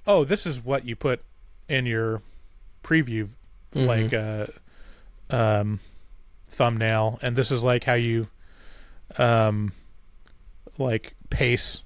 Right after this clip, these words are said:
Speaker 1: the video." And it's like, "Okay, yeah, I mean, I get it." But, I mean, to me, it's like, yeah, that's what every, you know, attempt at viral YouTube video is,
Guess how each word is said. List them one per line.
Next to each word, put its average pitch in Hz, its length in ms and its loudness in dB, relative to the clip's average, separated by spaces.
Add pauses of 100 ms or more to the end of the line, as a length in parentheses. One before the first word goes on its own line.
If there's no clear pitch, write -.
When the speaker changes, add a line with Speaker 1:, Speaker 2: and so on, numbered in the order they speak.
Speaker 1:
the 113 140 0
video." 107 460 2 (520)
And 123 100 -6
it's 123 140 -8
like, 120 220 -4
"Okay, 131 320 -2 (160)
yeah, 175 220 2
I 104 60 -6
mean, 147 160 -2
I 139 80 0
get 143 180 2
it." 123 180 -6
But, 151 280 2
I 151 100 0
mean, 151 160 0
to 160 100 -2
me, 156 160 2
it's 120 160 -2
like, 120 380 -2 (540)
yeah, 135 140 4
that's 123 200 0
what 123 120 2
every, 120 480 2 (960)
you 139 120 -2
know, 113 160 2 (500)
attempt 135 500 -2
at 117 100 -2
viral 120 640 2
YouTube 120 480 0
video 117 500 2
is, 123 640 0